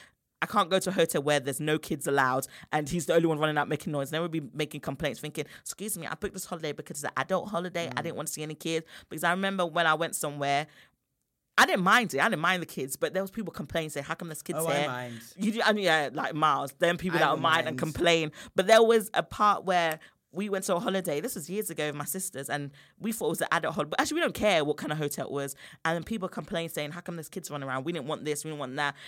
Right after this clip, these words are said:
Speaker 1: And it was kind of bad mind. They actually had to tell the, um, family to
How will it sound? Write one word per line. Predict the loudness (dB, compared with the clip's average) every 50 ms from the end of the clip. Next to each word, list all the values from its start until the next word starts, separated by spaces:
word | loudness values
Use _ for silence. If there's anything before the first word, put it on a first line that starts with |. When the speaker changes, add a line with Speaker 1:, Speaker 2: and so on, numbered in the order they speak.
| -10 -2 0
Speaker 1:
And | 2 2
it | 2
was | 0
kind | 0 0 0 0
of | 2
bad | 2 2 2
mind. | 2 2 4 4 4 2 0 -2 -6 -14 -4 0
They | 2 2 2
actually | 2 0 -2 -4 -4
had | -4 -6
to | -6 -6
tell | -2 0 0 0 2
the, | 4 4 6 6
um, | 6 4 4 0
family | -4 -4 -4 -2 -2 -2 -4 -4
to | -2 0 0 -2 -2